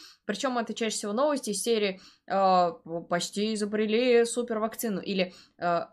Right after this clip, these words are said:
значит, недавно вот академик обнаружил, что есть люди, которые не заражаются коронавирусом. Все тут же открывают эту ссылочку, э, чтобы узнать,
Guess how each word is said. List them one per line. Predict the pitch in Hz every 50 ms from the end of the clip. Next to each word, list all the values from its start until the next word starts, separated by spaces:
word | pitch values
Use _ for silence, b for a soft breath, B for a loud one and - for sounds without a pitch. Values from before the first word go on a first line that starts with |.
| _ _ _ _ _ _
значит, | - 185 202 202 190 - -
недавно | 208 214 202 202 190 175 175 170
вот | 165 170 165 -
академик | - 185 - 202 190 220 285 339 330 311 311
обнаружил, | 220 214 202 214 214 214 233 269 247 208 202 190 190 190 -
что | - - -
есть | 190 208 214 196 -
люди, | 185 214 269 285 240 247
которые | 247 208 196 202 233 233 233 214
не | 196 190
заражаются | 190 185 185 185 208 208 202 190 190 -
коронавирусом. | - 185 180 180 180 175 170 180 170 160 - - 170 - B B B B B -
Все | - - 269 254
тут | 254 269 247 196
же | 202
открывают | 190 190 - 214 196 196 185 180 180
эту | 165 - 180
ссылочку, | 180 - 294 330 370 349 - - - 285 269 277 B B B B B
э, | - 208 202 196 190 190
чтобы | 185 - 196 190 190
узнать, | 196 185 220 233 220 196 196 -